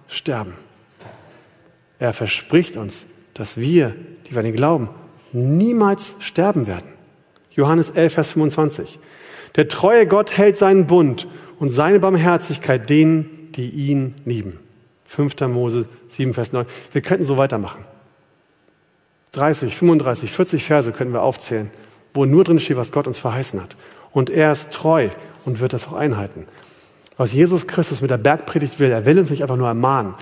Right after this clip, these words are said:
Er möchte, dass wir besser werden. Er möchte uns herausfordern. Ja, natürlich möchte er uns anreizen, aber was er vor allen Dingen möchte, er möchte uns ermutigen. Stellt euch mal vor, wir wachsen.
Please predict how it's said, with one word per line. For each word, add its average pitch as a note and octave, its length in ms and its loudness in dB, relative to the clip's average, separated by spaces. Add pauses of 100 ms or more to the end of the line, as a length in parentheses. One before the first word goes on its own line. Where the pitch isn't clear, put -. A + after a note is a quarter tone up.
(200)
Er C#3+ 80 0
möchte, G3 360 4
dass C#3+ 220 0
wir D3 60 2
besser B2+ 380 0
werden. A2 200 0
Er B2+ 80 0
möchte G#3 240 4
uns F3+ 120 -2
herausfordern. C#3 720 0 (260)
Ja, G3 160 4
natürlich G#3 380 0
möchte D#3+ 200 4
er C#3+ 40 2
uns - 160 -8
anreizen, D3+ 500 2
aber C3+ 80 -2
was C#3+ 140 -4
er C#3 80 -2
vor - 240 -4
allen F3+ 120 2
Dingen E3+ 180 4
möchte, D#3+ 260 0
er C#3 40 -2
möchte C#3+ 220 -2
uns C#3+ 60 -8
ermutigen. C#3 680 -2 (920)
Stellt G#3+ 320 2
euch F3+ 140 4
mal F3+ 180 4
vor, F#3 440 2 (240)
wir D#3+ 200 4
wachsen. E3+ 380 -4